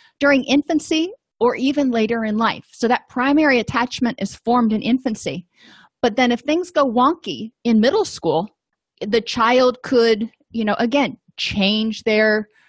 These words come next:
attachment because they may not understand what's going on. Certain kinds of events trigger a desire of closeness and comfort from others. Um, and I want you to think while I'm talking about this, how we see this in our adult clients.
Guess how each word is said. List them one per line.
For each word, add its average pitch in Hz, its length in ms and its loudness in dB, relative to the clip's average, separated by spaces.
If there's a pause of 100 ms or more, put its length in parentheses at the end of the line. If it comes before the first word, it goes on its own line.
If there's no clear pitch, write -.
(240)
attachment 214 680 -2
because 214 360 -2
they 226 140 0
may 247 160 2
not 247 180 2
understand 233 640 0
what's - 200 -4
going 196 340 -2
on. 190 380 -4 (640)
Certain 349 420 0
kinds 311 300 2
of 269 80 -2
events 262 420 -2
trigger 277 300 -2
a 254 80 0
desire 247 720 2 (160)
of - 160 -4
closeness 240 520 -2
and 208 120 -6
comfort 214 420 -4
from 196 220 -2
others. 175 440 -4 (460)
Um, 180 440 -4 (120)
and 233 240 0
I 262 80 0
want 311 220 0
you 311 60 0
to 277 40 0
think 269 320 0
while 226 140 2
I'm 220 100 0
talking 247 380 0
about 208 240 0
this, 220 120 -4
how 339 280 0
we 349 100 2
see 277 300 -4
this 262 260 -2
in 214 140 -4
our 196 140 -4
adult 175 340 -6
clients. - 560 -14